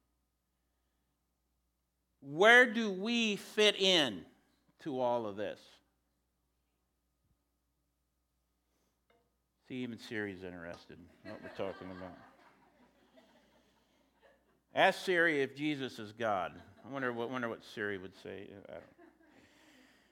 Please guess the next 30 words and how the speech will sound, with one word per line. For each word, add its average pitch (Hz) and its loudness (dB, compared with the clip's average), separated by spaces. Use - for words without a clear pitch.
Where 190 8
do 294 6
we 262 2
fit 254 4
in? 196 6
You 190 -2
know, 190 4
where 226 6
do 285 4
the 226 2
faithful 254 4
biblical 277 8
Unitarian 233 2
believers 175 2
fit 202 2
in? 156 4
You 170 -6
know, 202 0
most 240 6
of 269 0
the 214 2
Christian 214 2
world 202 10
would 180 4
agree 196 2
that 180 4
you 220 0
and 190 2
I 165 6
are, 151 6